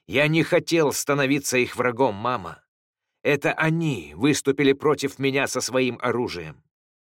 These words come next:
Мои слова на мгновение повисли в воздухе. Она сделала глоток чая, потом сложила на груди руки и откинулась на спинку стула. Твоя бабушка тоже видела преследование и врагов в каждом их действии.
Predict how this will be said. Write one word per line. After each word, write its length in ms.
Мои 220
слова 300
на 100
мгновение 560
повисли 480
в 60
воздухе. 720
Она 200
сделала 380
глоток 340
чая, 460
потом 280
сложила 440
на 120
груди 280
руки 280
и 40
откинулась 580
на 100
спинку 380
стула. 560
Твоя 320
бабушка 420
тоже 360
видела 340
преследование 800
и 140
врагов 440
в 180
каждом 460
их 240
действии. 640